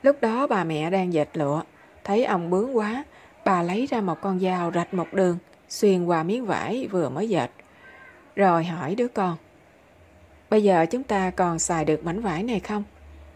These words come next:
Nó còn hữu dụng không?" Đứa con trả lời,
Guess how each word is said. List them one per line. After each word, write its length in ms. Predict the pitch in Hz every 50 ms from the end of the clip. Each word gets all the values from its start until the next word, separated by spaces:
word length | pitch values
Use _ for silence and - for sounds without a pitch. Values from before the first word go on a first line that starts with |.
| - - - - -
Nó 340 | 226 208 196 196 208 233 262 254
còn 260 | - 202 185 170 160
hữu 220 | 170 160 151 156
dụng 300 | 202 233 233 165 - 156
không?" 240 | 175 - 214 208 208 - - - - - - - - - - - - - - - - - - - - - - - - - - -
Đứa 80 | - 226
con 320 | 226 - 214 196 180 170
trả 140 | 170 156 151
lời, 300 | 196 214 185 160 143 156